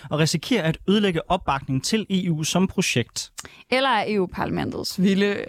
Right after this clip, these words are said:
Speaker 2: reformplaner løsningen på det, som ma-, mange i årevis har kaldt E U's demokratiske underskud, og en naturlig del af at skabe en mere samlet union?
Speaker 1: Ja, vi tager debatten i dag i Politik på en onsdag, og vi starter med selve forslaget om transnationale lister. Sigrid Friis Frederiksen,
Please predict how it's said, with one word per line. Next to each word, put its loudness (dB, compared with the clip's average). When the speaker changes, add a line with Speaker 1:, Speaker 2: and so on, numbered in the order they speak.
Speaker 2:
reformplaner -2
løsningen 2
på -2
det, 4
som 2
ma-, -2
mange 2
i -6
årevis 0
har -10
kaldt -2
E 2
U's -4
demokratiske -2
underskud, 2
og 2
en 2
naturlig 0
del 2
af 2
at -2
skabe 0
en 4
mere 0
samlet -2
union? -6
Speaker 1:
Ja, 6
vi 4
tager 2
debatten 2
i 2
dag 4
i 4
Politik 2
på 0
en 4
onsdag, 0
og 4
vi 2
starter 2
med 2
selve 0
forslaget 0
om 2
transnationale 0
lister. 0
Sigrid 2
Friis -2
Frederiksen, 0